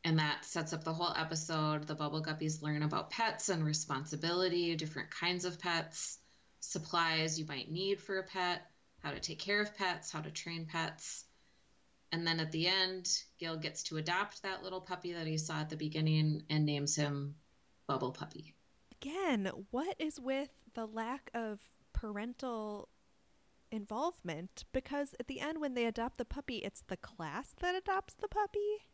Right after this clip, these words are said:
Speaker 2: How is that gonna work? I mean, I can see cl-, a class rabbit, but a class puppy is a big responsibility.
Speaker 1: I did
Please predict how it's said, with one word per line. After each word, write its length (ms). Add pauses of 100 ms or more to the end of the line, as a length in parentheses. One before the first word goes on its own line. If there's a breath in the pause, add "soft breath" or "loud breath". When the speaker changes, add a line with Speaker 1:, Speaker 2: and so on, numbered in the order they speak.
(160)
Speaker 2:
How 180
is 100
that 260
gonna 200
work? 460
I 100
mean, 420 (500)
I 60
can 160
see 440 (380)
cl-, 200 (140)
a 80 (140)
class 420
rabbit, 640
but 120
a 60
class 380
puppy 440
is 300
a 80 (260)
big 220
responsibility. 920 (1160)
Speaker 1:
I 60
did 440